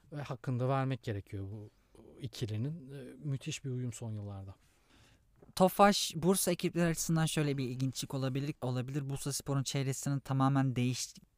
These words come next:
Speaker 2: değişme zorunluluğundan bahsetmiştik. Ama aynı zamanda önceki,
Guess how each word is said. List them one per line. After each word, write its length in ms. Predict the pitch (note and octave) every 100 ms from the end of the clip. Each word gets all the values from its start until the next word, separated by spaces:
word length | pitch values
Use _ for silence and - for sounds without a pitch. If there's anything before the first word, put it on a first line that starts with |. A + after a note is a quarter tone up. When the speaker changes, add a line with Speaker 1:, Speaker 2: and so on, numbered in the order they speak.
| -
Speaker 2:
değişme 460 | B2 B2 - D3
zorunluluğundan 760 | C#3 C3+ B2 B2 A#2+ A#2+ A2+ A2+
bahsetmiştik. 600 | A2 G#2+ - A#2 - E3 -
Ama 200 | B2+ A#2+
aynı 140 | B2
zamanda 420 | A#2+ B2 B2 A2+ - -
önceki, 540 | B2 A#2+ B2 - B2+